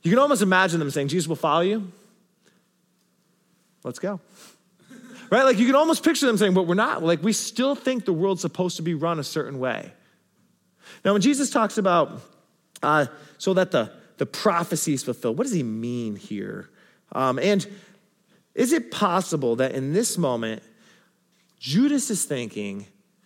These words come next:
"I have to kickstart the revolution. I have to do it.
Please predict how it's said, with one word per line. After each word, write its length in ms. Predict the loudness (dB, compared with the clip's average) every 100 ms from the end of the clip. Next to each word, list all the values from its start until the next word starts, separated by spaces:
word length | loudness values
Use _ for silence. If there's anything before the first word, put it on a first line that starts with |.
| _ _
"I 560 | -8 -6 -4 -6 -8 -10
have 140 | -14 -12
to 80 | -14
kickstart 840 | _ -10 -10 -8 -10 -4 -4 -4
the 60 | -8
revolution. 580 | -8 -8 -10 -10 -14 -16 _ _ _ _ _ -18
I 80 | -12
have 260 | -8 -8
to 80 | -8
do 220 | -8 -6
it. 180 | -6 -10